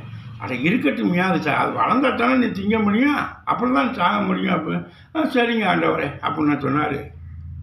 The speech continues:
ஏதோ ஒரு புராண கதையை சொல்லி உண்மையா வரலாற்றுல ஒரு ஆளை கொன்னதுக்கு இன்ன வரைக்கும் பதில் சொல்லாம,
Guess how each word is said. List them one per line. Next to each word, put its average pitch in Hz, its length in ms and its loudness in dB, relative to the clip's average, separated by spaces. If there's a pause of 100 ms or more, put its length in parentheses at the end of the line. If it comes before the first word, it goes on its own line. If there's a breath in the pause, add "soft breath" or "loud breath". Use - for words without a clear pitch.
(1120)
ஏதோ 135 360 4
ஒரு 294 140 2
புராண 254 460 2
கதையை 190 420 2
சொல்லி 196 320 2
உண்மையா 220 560 4
வரலாற்றுல 190 720 2
ஒரு 156 140 4
ஆளை 175 140 4
கொன்னதுக்கு 165 800 0
இன்ன 220 260 2
வரைக்கும் 247 380 2
பதில் 185 340 2
சொல்லாம, 156 760 0